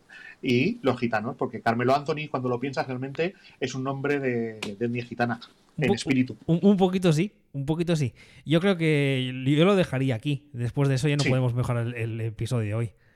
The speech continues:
Speaker 1: Completamente.
Speaker 2: <laughs> Bueno, pues nada. Eh, la semana que viene ya veremos qué hacemos.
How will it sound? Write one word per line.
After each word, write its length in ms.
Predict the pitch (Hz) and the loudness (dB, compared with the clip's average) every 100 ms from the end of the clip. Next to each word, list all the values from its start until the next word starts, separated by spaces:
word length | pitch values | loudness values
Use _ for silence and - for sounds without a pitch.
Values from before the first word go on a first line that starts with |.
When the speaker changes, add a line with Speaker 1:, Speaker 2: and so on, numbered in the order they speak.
| _ _ - - - - - | _ _ -20 -20 -20 -8 -2
Speaker 1:
Completamente. 540 | 127 131 107 104 104 | 2 4 2 -2 0
Speaker 2:
<laughs> 100 | - - - 160 - - - - | 0 0 -6 -6 -6 -8 -14 -6
Bueno, 320 | 202 180 135 | 0 2 2
pues 200 | 143 139 | 2 2
nada. 280 | 165 151 117 - - - | 4 4 2 -6 -18 -2
Eh, 560 | 151 156 151 151 147 147 | 2 4 6 4 4 4
la 100 | 151 | 2
semana 280 | 170 208 | 4 2
que 80 | 202 | 4
viene 160 | 208 220 | 4 4
ya 80 | 180 | 4
veremos 300 | 156 143 - | 4 0 -2
qué 80 | 127 | -4
hacemos. 640 | 190 185 110 - - | -2 -2 -2 -6 -16